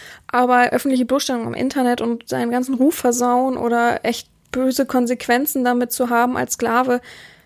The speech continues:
Ihr wisst, ich bin immer für Horizonterweiterung, aber das ist dann irgendwie, das überschreitet alles und meines Erachtens ist es ja sowieso illegal, ne?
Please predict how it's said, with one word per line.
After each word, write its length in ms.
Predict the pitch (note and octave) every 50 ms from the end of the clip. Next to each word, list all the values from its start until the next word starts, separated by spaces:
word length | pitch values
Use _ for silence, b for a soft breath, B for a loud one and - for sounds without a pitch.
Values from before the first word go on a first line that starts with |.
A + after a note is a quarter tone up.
| B B B B _ _ _ - - _ _ _ _ _ _ _ _ _ _ -
Ihr 180 | B3+ A#3+ A#3+
wisst, 200 | A#3 B3+ - -
ich 160 | - A#3 - -
bin 140 | B3+ A#3+
immer 220 | - B3 B3 B3 B3
für 360 | A#3+ - - A#3+ A#3+ A#3+ A#3+
Horizonterweiterung, 880 | A#3+ B3+ C4+ C4 - B3 A#3+ A#3 A#3 A#3 A#3 A#3 A#3 A#3 B3 B3 A#3+ A3+
aber 240 | A3+ A3+ A#3 A3+
das 180 | A3+ A#3 A#3 -
ist 320 | A#3+ A#3+ - - - -
dann 160 | A#3+ A#3+ A#3 -
irgendwie, 840 | B3 A#3+ A#3+ A#3+ A#3+ A#3+ A#3+ A#3+ A#3+ B3 B3+ - - - - - -
das 240 | B3 A#3 - - -
überschreitet 680 | B3 A#3+ A#3+ A#3+ - - A3+ A3+ B3+ - B3+ A#3 -
alles 360 | A3+ A#3 B3 B3+ B3+ B3 -
und 400 | - - A3+ A3+ A3+ A#3 - - B B B B B B B B B B B B _ _ _ _ _ _ _ _ - - G3+
meines 280 | A#3 A#3 A#3+ D4+ F4+ -
Erachtens 340 | - - D4 - D#4+ C#4 -
ist 160 | - - -
es 100 | D4 -
ja 100 | B3 A#3+
sowieso 300 | A#3+ A#3 A#3+ A#3 C4 C4
illegal, 440 | - C#4 C#4+ C4 - - - - -
ne? 200 | A#3 C#4 D#4+